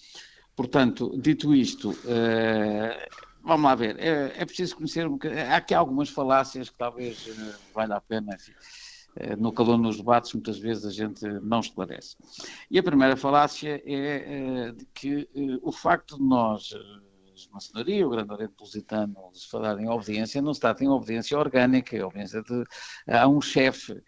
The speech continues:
Trata simplesmente a obediências a determinados princípios, a determinados valores e, portanto, aos quais nós individualmente, enfim, eh, queremos ter como comportamentos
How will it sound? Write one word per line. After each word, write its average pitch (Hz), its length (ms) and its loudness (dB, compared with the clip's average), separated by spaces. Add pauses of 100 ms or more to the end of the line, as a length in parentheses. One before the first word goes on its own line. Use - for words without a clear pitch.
(360)
Trata 117 300 -2
simplesmente 131 560 -2
a 135 320 -2
obediências 139 640 -2
a 160 60 4
determinados 147 640 0
princípios, 160 880 -8 (400)
a - 40 0
determinados 127 680 4
valores 147 880 2 (440)
e, 120 80 -4
portanto, 143 460 2
aos 143 140 -2
quais 147 340 4
nós 147 340 2
individualmente, 127 880 0
enfim, 156 380 -6
eh, 147 360 -4
queremos 143 800 -2
ter 135 220 2
como 131 220 -2
comportamentos 120 1000 -2